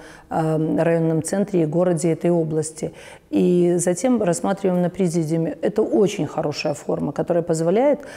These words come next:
а, оперативно принимать решения и подсказывать руководителям местных органов власти, что нужно сделать и где вопросы, те, которые западают сегодня. Важно, чтобы был результат. Вот это важно.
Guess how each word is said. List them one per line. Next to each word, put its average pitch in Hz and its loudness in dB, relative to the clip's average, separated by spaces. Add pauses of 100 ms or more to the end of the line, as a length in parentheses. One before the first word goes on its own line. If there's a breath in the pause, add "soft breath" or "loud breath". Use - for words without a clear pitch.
(220 loud breath)
а, 165 0 (140)
оперативно 180 0
принимать 170 -2
решения 190 0
и 214 -6
подсказывать 202 2
руководителям 170 0
местных 170 0
органов 170 -2
власти, 262 0
что 240 2
нужно 196 2
сделать 220 2
и 185 0 (340 loud breath)
где 185 2
вопросы, 185 0
те, - -2
которые 202 0
западают 175 0
сегодня. 160 -2 (260 loud breath)
Важно, 226 2
чтобы 175 0
был 170 2
результат. 165 -4
Вот 196 -4
это 185 -2
важно. 160 -2